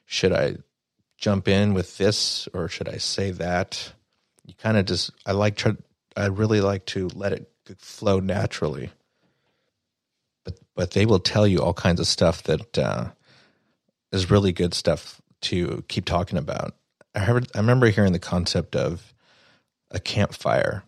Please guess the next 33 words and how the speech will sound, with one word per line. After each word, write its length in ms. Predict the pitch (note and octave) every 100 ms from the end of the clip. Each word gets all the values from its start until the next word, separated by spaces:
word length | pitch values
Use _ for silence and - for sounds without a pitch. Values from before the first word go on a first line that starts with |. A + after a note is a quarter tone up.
| _
So 160 | - F2
s-, 160 | - - -
think 160 | A#2+ C#3
of 80 |
a 80 | G2+
conversation 800 | - G2 F2+ E2 - F2+ - F#2+
as 140 | E2 D#2+
a 80 |
campfire 720 | - - F#2+ - - G#1+ A1+ - -
where 200 | F2+ F2+
it's 160 | -
like, 320 | D2 D#2+ - _ _ _ _
sometimes 580 | - A2+ - A#2+ A2+ F#2+
you'll 100 | F2+
put 300 | - G#2+ F2+
in 300 | F#2 E2+ -
sticks 760 | - - - G2+ - - - - - _ _ _ -
to 120 | F#2+
keep 340 | - - G#2+ F#2
it 120 | F2+
going, 420 | G2 F#2 G2+ A2+ _ _ _ _ _ _
and 100 | F2+
sometimes 460 | - F#2+ F#2+ F#2 F2
you'll 100 | D#2+
put 260 | - F#2+
in 180 | C#2+ C#2
logs. 640 | D#2 D2+ A#1 - - - - _ _ _ _ _ _
So 180 | - -
you 140 | G2
don't 180 | C#3+ C#3
always 240 | F#2 G2 F2+
have 120 | E2
to 120 | D2+